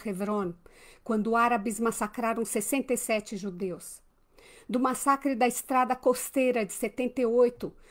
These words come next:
quando trinta e oito israelenses, entre eles treze crianças, foram mortas. Do massacre do Parque Hotel de dois mil e dois, onde morreram trinta civis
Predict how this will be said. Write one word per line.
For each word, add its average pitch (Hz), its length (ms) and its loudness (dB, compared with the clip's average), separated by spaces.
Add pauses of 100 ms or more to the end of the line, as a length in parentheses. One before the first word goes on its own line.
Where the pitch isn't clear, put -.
(140)
quando 247 280 2
trinta 339 340 6
e 294 60 4
oito 262 260 2
israelenses, 233 800 -4
entre 240 300 -2
eles 240 420 -4
treze 302 400 0
crianças, 247 840 -2
foram 226 280 -4
mortas. 202 680 -4 (840)
Do 254 100 0
massacre 311 540 4
do 262 120 0
Parque 277 380 6
Hotel 269 380 2
de 247 100 -6
dois 233 260 2
mil 254 220 0
e 240 40 -4
dois, 247 380 4
onde 233 280 -2
morreram 233 400 0
trinta 311 420 2
civis 247 680 -4